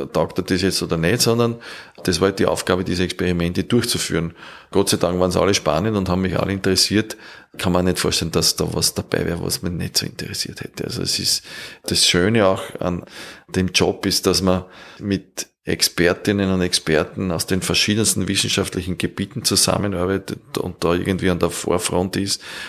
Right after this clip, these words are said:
sei es jetzt Medizin, sei es Physik oder sei es Erdbeobachtung.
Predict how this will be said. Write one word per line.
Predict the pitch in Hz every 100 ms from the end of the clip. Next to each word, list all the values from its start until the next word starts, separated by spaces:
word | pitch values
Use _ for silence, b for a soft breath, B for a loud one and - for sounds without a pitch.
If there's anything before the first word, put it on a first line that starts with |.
| B
sei | - - 85
es | 87
jetzt | 90 -
Medizin, | 92 92 101 - - 90 98
sei | 92 87
es | 87
Physik | - - 110 - 90 101 -
oder | 90 90
sei | - - -
es | -
Erdbeobachtung. | - 76 - 90 92 90 - 98